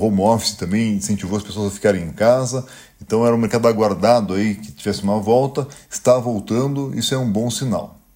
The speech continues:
E o preço do metro quadrado? O preço de área privativa, que é assim que a gente compara o mercado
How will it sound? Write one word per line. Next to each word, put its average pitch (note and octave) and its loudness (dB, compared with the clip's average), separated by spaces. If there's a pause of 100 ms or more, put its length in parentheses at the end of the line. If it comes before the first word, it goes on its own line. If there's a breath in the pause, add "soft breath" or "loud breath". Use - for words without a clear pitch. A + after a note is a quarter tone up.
(420 loud breath)
E D3 -4
o D3+ -2
preço D#3+ -4
do B2+ -6
metro C#3+ 0
quadrado? G2+ 2 (480 loud breath)
O B2+ -2
preço F#3+ 2
de A2+ 2
área C3 6
privativa, C#3+ -2
que - -8
é F2 -4
assim A#2+ -4
que G2+ -4 (240)
a - -10
gente F2 -10
compara G2+ 2
o D#2+ -12
mercado F2+ -4